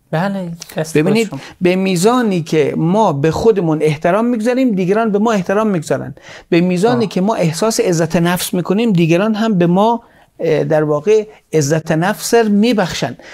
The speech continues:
Speaker 2: در جامعه ای که بدقولی باشه، عرض کردیم، فقر میاد. جامعه‌ای که توش فقر باشه، در اون جامعه ایمان نیست، ایمان رخت به-،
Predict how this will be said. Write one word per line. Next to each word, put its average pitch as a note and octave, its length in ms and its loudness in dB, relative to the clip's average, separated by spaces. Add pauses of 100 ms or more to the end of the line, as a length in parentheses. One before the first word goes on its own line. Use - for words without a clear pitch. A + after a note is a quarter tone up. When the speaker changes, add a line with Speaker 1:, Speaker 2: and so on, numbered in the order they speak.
(240)
Speaker 2:
در F3+ 180 2
جامعه F#3 460 -2
ای B3+ 200 2
که A#3+ 160 -2
بدقولی E3 720 0
باشه، D#3+ 340 0
عرض F#3+ 280 -2
کردیم، D#3+ 380 -2 (140)
فقر G3+ 340 -2
میاد. D#3 320 -6 (1080)
جامعه‌ای G3+ 380 0
که B3+ 140 -4
توش F3+ 240 -4
فقر F#3 400 -4
باشه، F3+ 680 0 (280)
در A3 120 2
اون G#3+ 100 -2
جامعه F#3 340 0
ایمان E3 380 2
نیست، C3+ 400 -2
ایمان F3+ 300 -2
رخت E3+ 280 0
به-، C3+ 140 -2